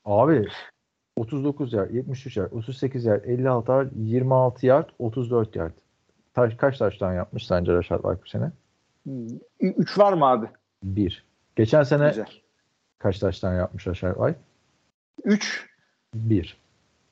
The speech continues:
Speaker 2: <laughs> İyi bak adam şimdiden.
Speaker 1: Yani bu kuş,
Speaker 2: Geçen
Speaker 1: Todd
Speaker 2: sene.
Speaker 1: Bowles'un kovulması lazım. Baker Mayfield bak elinden geleni yapıyor ama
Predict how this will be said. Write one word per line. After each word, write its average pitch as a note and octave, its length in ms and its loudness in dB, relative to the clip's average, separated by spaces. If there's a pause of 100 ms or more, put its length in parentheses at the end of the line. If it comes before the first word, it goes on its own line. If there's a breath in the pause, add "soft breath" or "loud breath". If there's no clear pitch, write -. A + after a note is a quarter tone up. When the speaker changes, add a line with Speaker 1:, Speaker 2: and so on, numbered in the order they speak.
(100)
Speaker 2:
<laughs> D#4 640 2
İyi F3 220 0
bak G3+ 200 0
adam D#3+ 220 0 (100)
şimdiden. D3+ 280 -6
Speaker 1:
Yani A2+ 400 6
bu C#3 140 6
kuş, D3 260 4
Speaker 2:
Geçen A2+ 300 -4
Speaker 1:
Todd C3 220 2
Speaker 2:
sene. B2 100 -4
Speaker 1:
Bowles'un C3+ 500 2
kovulması C3+ 480 -2
lazım. D3+ 260 2
Baker F#3 200 4
Mayfield G3+ 440 2
bak C3 180 2 (680 soft breath)
elinden D3+ 440 -2
geleni C#3+ 260 -4
yapıyor D#3 280 -2
ama D#3 160 -2